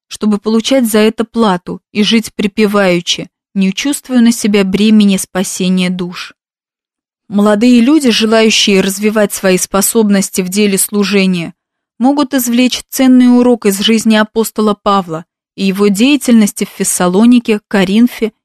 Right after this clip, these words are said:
Ефесе и других местах. Будучи красноречивым оратором, избранным Божьим, предназначенным для выполнения особой миссии,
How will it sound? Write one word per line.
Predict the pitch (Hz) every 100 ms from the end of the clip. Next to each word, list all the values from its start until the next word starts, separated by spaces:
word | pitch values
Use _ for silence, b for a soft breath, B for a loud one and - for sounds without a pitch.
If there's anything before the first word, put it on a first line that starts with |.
| -
Ефесе | 208 202 269 269 - -
и | -
других | 202 196 196 214 -
местах. | 208 202 - 170 175 - _ _ _ _ _ _ _
Будучи | 220 294 311 - 247
красноречивым | 226 - 233 247 - 262 233 214
оратором, | 208 254 330 - 202 180 - _
избранным | 233 214 196 208 220 214
Божьим, | 196 202 180 165 170 170 _ _ _ -
предназначенным | 214 214 214 226 226 - 214 196
для | 196 190
выполнения | 190 - 202 220 220 208 185
особой | 202 - 214 196 202
миссии, | 214 208 - - 185